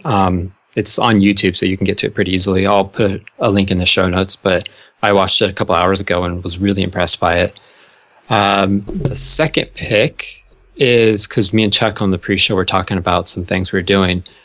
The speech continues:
Um, this one is a post on the Duct Tape Marketing blog, uh,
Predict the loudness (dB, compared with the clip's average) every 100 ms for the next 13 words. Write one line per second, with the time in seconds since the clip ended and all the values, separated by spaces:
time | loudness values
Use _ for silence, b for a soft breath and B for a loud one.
0 | B B B B 0 2 4 2 0 0
1 | 0 2 2 2 2 0 0 0 -2 0
2 | 0 0 0 2 2 0 0 -2 0 0
3 | 0 0 0 2 2 2 0 -8 -4 0
4 | 0